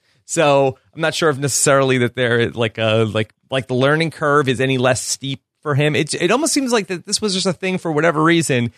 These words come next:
he never seemed to be involved in. But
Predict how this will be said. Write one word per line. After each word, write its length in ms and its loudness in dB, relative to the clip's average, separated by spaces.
he 180 -6
never 600 4
seemed 320 0
to 100 -6
be 140 0
involved 440 2
in. 340 -4
But 480 -2